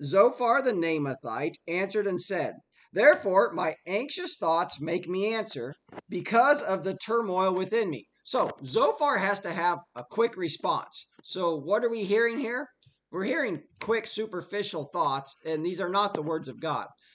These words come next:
Um, we would be wise. Remember the words of James. James one nineteen says that we should be swift to hear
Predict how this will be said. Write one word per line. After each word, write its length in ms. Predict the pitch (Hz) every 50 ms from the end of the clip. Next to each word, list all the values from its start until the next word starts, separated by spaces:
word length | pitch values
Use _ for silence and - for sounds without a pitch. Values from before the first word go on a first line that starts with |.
| _ -
Um, 180 | 165 156 147 139
we 140 | 202 349
would 100 | 349 302
be 120 | 220 233 208
wise. 340 | 196 196 190 170 151 135 165
Remember 440 | 202 262 349 381 359 262 220 196 160
the 100 | 151 156
words 260 | 151 180 196 196 -
of 120 | 151 127 107
James. 480 | 131 165 160 139 117 - - - - - 123
James 320 | 110 - 160 160 156 143 -
one 160 | 147 175 175
nineteen 460 | 175 170 156 151 - 175 175 160 147
says 260 | 143 - 143 143 131
that 140 | 120 131 -
we 100 | 131 147
should 160 | 147 - 160
be 220 | 131 131 110 - - _ _ _ _ _
swift 640 | - - - - - 170 208 247 277 - - - - -
to 120 | 196 170
hear 540 | 147 151 240 247 208 175 160 160 160 151